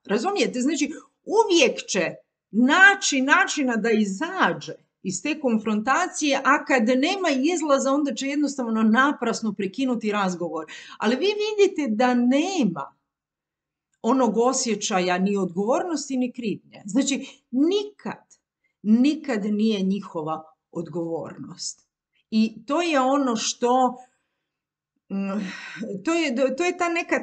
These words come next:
temeljna značajka svih ovih ljudi i to je, e, zapravo značajka koja je vrlo nerazumljiva. Jel? Jer prosto je nevjerojatno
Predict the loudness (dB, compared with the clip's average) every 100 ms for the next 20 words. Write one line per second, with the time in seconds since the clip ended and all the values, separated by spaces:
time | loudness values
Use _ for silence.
0 | 0 0 2 4 4 4 0 -2 -2 -2
1 | -2 -6 -8 -6 -8 -8 -4 -4 -2 -2
2 | -2 -2 -2 -2 0 0 -2 -2 -2 -2
3 | -8 -20 _ -4 -4 -2 0 2 2 4
4 | 2 0 -4 -4 -2 -2 -4 -8 -2 2
5 | 2 2 -2 0 0 -2 0 0 0 -6
6 | -4 -2 0 0 0 -4 -8 -4 0 2
7 | 4 2 0 -2 _ _ _ _ _ _
8 | _ _ _ _ 2 4 4 4 4 2
9 | 4 4 6 4 2 -2 -8 -18 _ _
10 | _ _ _ _ _ _ _ _ _ _
11 | _ _ -10 -8 -6 -4 -4 -2 2 2
12 | 2 4 6 8 6 6 4 4 4 4
13 | 4 4 2 -2 -16 -18